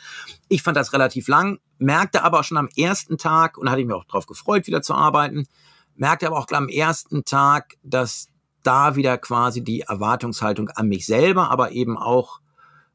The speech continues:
äh, der anderen, ähm, äh, ja, also, d-, dass ich diesen zwei Stunden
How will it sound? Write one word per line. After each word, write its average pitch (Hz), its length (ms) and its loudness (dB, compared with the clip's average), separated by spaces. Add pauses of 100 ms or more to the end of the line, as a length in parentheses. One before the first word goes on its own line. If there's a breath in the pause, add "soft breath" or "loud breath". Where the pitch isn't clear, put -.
(160)
äh, 127 560 -4 (480)
der 165 480 -2
anderen, 160 640 4 (800)
ähm, 147 1080 0 (880)
äh, 156 140 -6
ja, 156 360 4
also, 156 240 0
d-, 156 400 -10
dass 160 180 0
ich 131 180 -8
diesen 147 260 -2
zwei 151 240 2
Stunden 156 440 -2